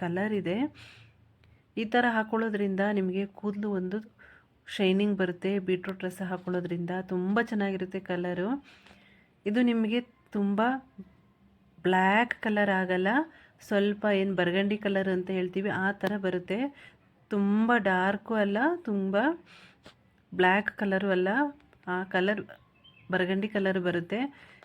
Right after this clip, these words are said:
ಇವಾಗ ಚೆನ್ನಾಗಿ ಹಿಂಡ್ಕೊಂಡು ಆಗಿದೆ, ರಸ ಮಾತ್ರ ತೊಗೊಂಡಿದ್ದೀನಿ. ಅಷ್ಟರಲ್ಲಿ ನಾನು ಕು-, ಕುದಿಯೋಕ್ಕೆ ಇಟ್ಕೊಂಡಿದ್ದೀನಲ್ಲ, ಈ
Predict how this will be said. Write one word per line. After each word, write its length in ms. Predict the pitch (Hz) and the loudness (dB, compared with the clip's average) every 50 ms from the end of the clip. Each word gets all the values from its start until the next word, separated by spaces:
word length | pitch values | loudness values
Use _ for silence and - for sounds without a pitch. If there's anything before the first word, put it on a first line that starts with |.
| - - 214 | -6 -2 0
ಇವಾಗ 180 | 214 214 220 214 220 220 | 0 2 0 0 0 0
ಚೆನ್ನಾಗಿ 380 | 202 196 208 220 233 247 254 233 220 | 0 2 2 2 0 0 0 0 0
ಹಿಂಡ್ಕೊಂಡು 460 | 202 202 196 202 - 220 220 202 196 180 185 | -2 -2 -2 -4 -6 -4 -2 -2 0 0 0
ಆಗಿದೆ, 340 | 190 190 190 175 175 180 214 262 262 220 | 0 -2 -2 -2 -2 -2 -2 -2 -2 -2
ರಸ 180 | 185 185 190 - 226 226 202 | -4 -4 -6 -6 -4 -2 0
ಮಾತ್ರ 320 | 190 185 185 185 - 202 202 - | 0 -2 -2 -4 -6 -6 -6 -4
ತೊಗೊಂಡಿದ್ದೀನಿ. 520 | 190 185 185 185 180 180 175 175 180 208 247 233 202 | -4 -2 -2 -2 -2 -2 -2 -2 -2 -2 -4 -4 -4
ಅಷ್ಟರಲ್ಲಿ 440 | 202 - - - 233 226 226 254 277 294 285 - - - - _ - 190 | -6 -6 -6 -6 -4 -2 -2 0 -2 -2 -4 -8 -18 -20 -14 _ -2 0
ನಾನು 180 | 202 196 196 196 | 0 0 0 -2
ಕು-, 120 | - - - _ - | -6 -14 -20 _ -6
ಕುದಿಯೋಕ್ಕೆ 340 | 214 196 208 214 214 214 214 196 | -4 -2 0 -2 0 0 -2 -2
ಇಟ್ಕೊಂಡಿದ್ದೀನಲ್ಲ, 720 | 196 - - 202 196 190 190 190 190 180 190 185 185 196 214 254 277 - - - - - _ _ - | -4 -2 -2 -2 0 0 0 0 -2 -2 0 0 -2 -2 -2 -2 -4 -6 -10 -20 -20 -20 _ _ -4
ಈ 40 | 208 | -2